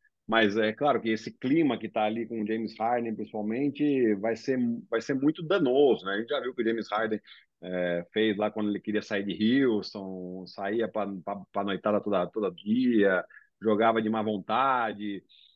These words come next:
né? É, aqui ele falou, ele tinha falado que não ia jogar mais pelo time do Daryl Morey, só que ele tá com as mãos amarradas aqui, por quê?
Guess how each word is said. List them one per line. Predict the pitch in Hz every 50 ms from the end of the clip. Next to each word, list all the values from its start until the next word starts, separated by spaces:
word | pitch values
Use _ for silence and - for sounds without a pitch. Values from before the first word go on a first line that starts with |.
| _ _ _
né? | - 101 107 117 123 127 123 120 - - -
É, | 113 107 107 107 104 104 104 101 - -
aqui | - 127 123 - - 160 175
ele | 196 208 196 190 - - - _ _ -
falou, | - 143 131 139 151 180 196 190
ele | 156 123
tinha | - 151 -
falado | 143 143 147 135
que | 143
não | 143 151 156
ia | 156 147
jogar | 151 151 147 143 143
mais | 147 147 135 -
pelo | 156 151 147
time | - - 143 143 151
do | 147 151 143
Daryl | 135 135 135 143 165 156
Morey, | 131 110 104 98 87 85 85
só | - - 135 139
que | - 185
ele | 190 185
tá | - 196 196 202 208 208 208 202 196 180
com | - 190
as | 170 -
mãos | 160 165 170 175 160
amarradas | 175 170 196 185 - - 147 151 151 147 113 104 202 98
aqui, | 101 95 - - 98
por | _ - 120 110
quê? | - - 90 87